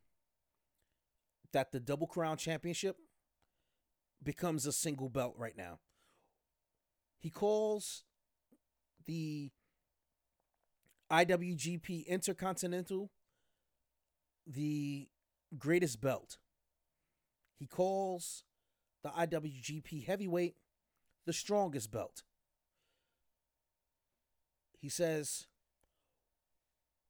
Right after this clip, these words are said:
"When the belts are defended, no one is challenging for the Intercontinental Championship. No one's challenging for that in a singles match. There's no singles matches for the Intercontinental belt,"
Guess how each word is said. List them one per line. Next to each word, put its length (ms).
"When 240
the 60
belts 320
are 280
defended, 580
no 160
one 220
is 140
challenging 760
for 200
the 120
Intercontinental 720
Championship. 680
No 140
one's 260
challenging 680
for 200
that 260
in 120
a 60
singles 640
match. 520
There's 200
no 100
singles 360
matches 540
for 220
the 200
Intercontinental 680
belt," 280